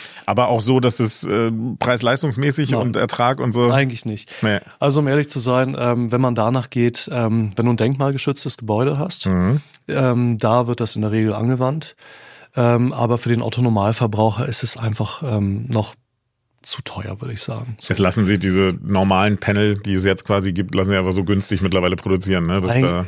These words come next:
Speaker 1: ja.
Speaker 2: ist total günstig. Also wir haben ja wirklich, äh, jetzt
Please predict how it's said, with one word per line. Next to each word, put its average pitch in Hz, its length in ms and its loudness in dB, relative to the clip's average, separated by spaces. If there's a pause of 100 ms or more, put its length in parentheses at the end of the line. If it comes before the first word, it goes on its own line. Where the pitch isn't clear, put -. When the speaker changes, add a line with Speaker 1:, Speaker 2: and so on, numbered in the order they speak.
(160)
Speaker 1:
ja. 95 120 0
Speaker 2:
ist 92 240 -4
total 127 480 0
günstig. 120 420 0
Also 113 160 0
wir 117 60 4
haben 123 120 2
ja 113 160 0
wirklich, 120 400 -2
äh, 117 200 0
jetzt 110 440 -2